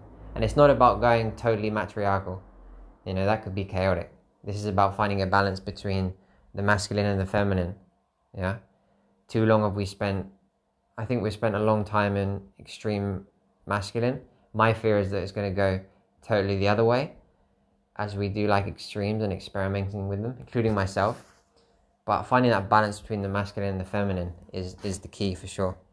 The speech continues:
And anyway, I'm dragging this on. We're over ten minutes. I hope you enjoyed. I thank you for listening, and please share if, uh, you think someone else could, um, yeah, get something out of this episode. Speak your truth, guys.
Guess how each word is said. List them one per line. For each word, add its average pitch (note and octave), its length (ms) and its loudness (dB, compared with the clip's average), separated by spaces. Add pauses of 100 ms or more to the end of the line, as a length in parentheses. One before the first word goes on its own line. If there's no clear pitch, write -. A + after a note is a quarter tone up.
(1000)
And A#2+ 200 4
anyway, B2+ 220 6
I'm G#2+ 120 2
dragging A2+ 320 6
this G#2+ 160 0
on. C#3+ 220 6 (540)
We're - 100 -10
over A#2+ 180 2
ten A#2 280 0
minutes. C#3 440 2
I A2+ 100 -8
hope A#2 140 0
you A2+ 60 0
enjoyed. C3+ 560 4 (480)
I G#2+ 60 -12
thank B2 260 -4
you A2+ 60 -10
for A2+ 100 -6
listening, D3 500 0 (220)
and G#2+ 180 -4
please B2 280 -2
share C3 340 2 (180)
if, - 280 -16
uh, A2 280 2
you G#2+ 120 -4
think - 260 -8
someone A2 300 0
else A2 180 0
could, G2 240 -6 (1000)
um, G#2 500 2 (540)
yeah, G#2 200 0 (180)
get G#2+ 120 -4
something G#2 320 0
out G#2+ 140 6
of F#2+ 100 -2
this G#2 280 -6
episode. G2+ 500 -4 (840)
Speak - 300 -4
your B2 100 -4
truth, C3 260 4
guys. A2+ 380 4